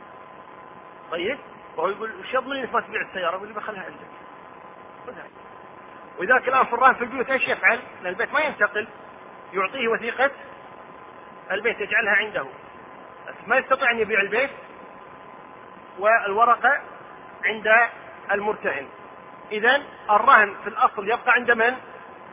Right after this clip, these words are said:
عند المرتهن اللي هو الدائن، الدائن اللي سلف، واضح ولا لا؟ تب-، يبقى الرهن عنده حتى يضمن حقه. طيب،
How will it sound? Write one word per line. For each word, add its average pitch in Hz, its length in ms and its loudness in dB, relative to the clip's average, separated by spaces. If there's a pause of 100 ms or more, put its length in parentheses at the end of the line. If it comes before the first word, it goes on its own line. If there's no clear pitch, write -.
(1200)
عند 226 180 0
المرتهن 247 340 4
اللي 196 120 0
هو 214 60 0
الدائن، 175 460 4 (1500)
الدائن 160 440 -2 (1040)
اللي 170 200 -12
سلف، 170 300 -2 (500)
واضح 208 220 4
ولا 233 120 2
لا؟ - 160 2 (120)
تب-، 233 240 -4
يبقى 220 280 -2
الرهن 226 380 2 (560)
عنده 185 540 2 (520)
حتى - 360 2
يضمن 262 420 4 (1600)
حقه. - 360 4 (240)
طيب، 220 200 0